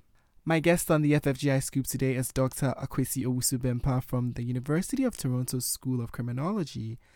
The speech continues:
and Social Legal Studies, and his work examines intersections of race, crime, and criminal justice, with a particular focus in the area of policing.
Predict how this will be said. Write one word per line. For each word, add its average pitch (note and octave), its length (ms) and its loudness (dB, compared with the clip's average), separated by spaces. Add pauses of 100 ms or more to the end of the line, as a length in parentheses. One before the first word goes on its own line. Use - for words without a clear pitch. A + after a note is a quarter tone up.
(240)
and B2+ 160 -6
Social B2 360 -2
Legal A2+ 360 -6
Studies, - 640 -10 (240)
and D#3+ 140 2
his A3 220 4
work E3 240 4
examines C3+ 520 2
intersections B2+ 720 -2
of B2 240 -2
race, F3+ 420 2
crime, C3+ 480 2
and B2 140 -6
criminal C3+ 320 0
justice, B2 720 -4 (260)
with C#3+ 200 -4
a - 40 2
particular F3 440 4
focus C#3+ 480 2
in C3 120 -2
the B2+ 160 -4
area B2+ 300 0
of A#2+ 140 -6
policing. - 640 -6